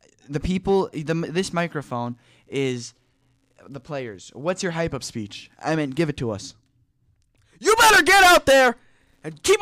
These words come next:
Speaker 2: on chopping. You better keep on chopping that wood tonight, like how you've been doing for years, since you were freshmen. You're playing Clemson. This is the first time you guys will be.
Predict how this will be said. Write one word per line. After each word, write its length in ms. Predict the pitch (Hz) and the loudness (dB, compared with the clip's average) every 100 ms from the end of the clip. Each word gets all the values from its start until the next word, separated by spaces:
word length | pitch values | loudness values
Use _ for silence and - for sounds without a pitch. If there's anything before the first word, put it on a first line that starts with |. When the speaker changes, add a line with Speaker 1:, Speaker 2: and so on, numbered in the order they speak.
| 403 | 6
Speaker 2:
on 160 | 359 | 6
chopping. 480 | - 349 320 285 160 _ - _ _ - _ - _ | 6 4 4 2 -2 _ -20 _ _ -20 _ -20 _
You 100 | - | -2
better 180 | 359 277 | 2 2
keep 260 | - 294 | 2 2
on 140 | 285 269 | 4 2
chopping 320 | - 254 240 | 4 2 2
that 160 | 247 226 | 0 4
wood 180 | 233 | 2
tonight, 300 | - 220 190 - _ _ | 2 -2 -2 -6 _ _
like 220 | 208 269 | 2 4
how 140 | 277 277 | 6 6
you've 180 | 277 | 4
been 160 | 247 269 | 2 -4
doing 220 | 233 269 | 0 -2
for 120 | - 254 | -2 -2
years, 340 | 269 214 - | 2 2 0
since 260 | - 269 277 | -8 -6 0
you 80 | 294 | 2
were 120 | 294 | 2
freshmen. 440 | - 370 - - _ _ _ _ | 2 2 2 -10 _ _ _ _
You're 140 | 170 | -6
playing 300 | - 330 320 240 | 2 4 4 4
Clemson. 400 | 339 349 208 160 | 4 4 2 -10
This 60 | 185 | -10
is 40 | |
the 80 | 190 | -10
first 280 | - 339 - | 0 0 2
time 200 | 311 285 | 0 0
you 80 | 262 | 0
guys 320 | 302 302 208 | 2 2 2
will 180 | 302 285 | 2 2
be. 180 | 147 | 0